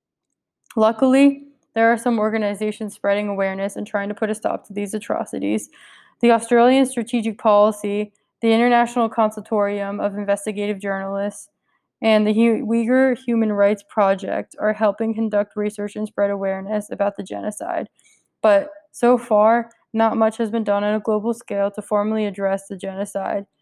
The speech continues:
But certain organizations are trying to collect evidence in the hopes of opening a case against China in the International Criminal Court. In the U S, two senators,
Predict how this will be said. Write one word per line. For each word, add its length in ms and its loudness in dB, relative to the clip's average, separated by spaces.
But 120 0
certain 420 4
organizations 720 2
are 80 -6
trying 220 -4
to 80 -6
collect 480 -2
evidence 560 -2
in 140 4
the 80 4
hopes 240 4
of 140 4
opening 420 0
a 80 0
case 320 -4
against 300 -6
China 260 -2
in 100 -4
the 80 -4
International 520 -4
Criminal 460 -4
Court. 380 -2
In 120 6
the 80 6
U 160 6
S, 260 2
two 200 -2
senators, 720 0